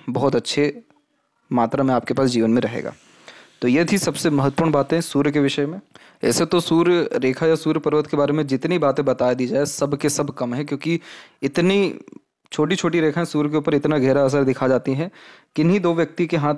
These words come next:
में एक ही सूर्य रेखा हो, लेकिन पूरा प्रभाव और परिणाम अलग आएगा। क्यों आएगा? क्योंकि हथेली का आकार अलग रहेगा, रंग अलग रहेगा, ये पर्वत का क्षेत्र अलग रहेगा, इसमें मरकरी का किसी का दबाव रहेगा, किसी का शनि का दबाव रहेगा, नहीं तो सूर्य का उभार रहेगा। और इसी एक छोटी रेखा में भी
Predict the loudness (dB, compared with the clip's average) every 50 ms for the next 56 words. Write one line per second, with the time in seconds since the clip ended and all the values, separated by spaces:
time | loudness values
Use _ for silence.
0 | 0 0 0 0 0 0 0 0 0 -2 -4 -4 -2 -2 0 0 0 0 0 0
1 | 0 0 0 -2 -4 -6 -6 -6 -4 -4 -4 -6 -10 -16 _ _ _ _ -4 -4
2 | -4 -2 0 2 2 4 4 4 2 0 0 0 0 2 2 2 2 0 0 0
3 | 0 0 0 2 2 0 -2 -2 -4 -8 -14 _ _ _ -20 -20 -20 _ _ _
4 | -4 -2 0 2 2 2 0 0 -2 -2 -4 -2 -2 -4 -4 -4 -4 -2 -2 0
5 | 0 0 0 0 -2 0 0 0 0 0 0 0 2 2 2 0 -2 -2 -4 -4
6 | -4 -2 -2 -2 -2 -2 -2 -2 -4 -4 -4 -4 -2 -2 0 0 0 0 0 0
7 | 0 0 0 0 0 0 2 0 0 -2 -2 0 0 0 0 -4 -8 -20 -20 _
8 | _ -6 -2 -2 -2 0 -2 -4 -4 -6 -8 _ _ _ _ _ -6 -2 0 0
9 | 0 0 0 0 0 0 0 0 0 -2 -4 -6 -6 -4 -2 0 0 2 2 2
10 | 2 0 0 0 0 0 0 0 -2 -2 -2 -2 -2 -2 0 0 0 2 2 2
11 | 2 2 0 0 0 -2 -2 -4 -4 -4 -4 -2 -2 0 0 0 0 0 0 -2
12 | -2 -2 -2 -2 -2 -2 -4 -6 -6 -6 -6 -4 -6 -6 -6 -8 -8 -4 -2 -2
13 | -2 0 0 -2 -2 -2 -4 -4 -4 -2 0 0 -2 -2 -2 -4 -4 -6 -8 -12
14 | -20 -20 -20 -20 -14 _ -2 -2 -2 -2 0 -2 -2 0 0 -2 0 0 0 0
15 | -2 -2 -2 -2 0 0 2 2 2 2 0 0 0 2 2 2 0 -2 -4 -6